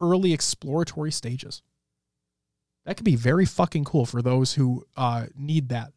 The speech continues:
in order to play. That is really, really cool. Audio.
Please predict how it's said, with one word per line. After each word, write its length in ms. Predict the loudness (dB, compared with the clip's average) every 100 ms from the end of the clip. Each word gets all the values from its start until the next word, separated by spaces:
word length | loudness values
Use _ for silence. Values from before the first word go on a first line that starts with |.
| _ _ -2
in 80 |
order 180 | 2 2
to 80 | 2
play. 280 | -2 -2 -4 _ _ _ _ _ _
That 100 | 0
is 140 | 0 0
really, 340 | 0 2 4
really 240 | 2 -2 -8
cool. 220 | -14 -20 _ _ _ _ _ _ _ _ _ 0
Audio. 340 | 4 6 6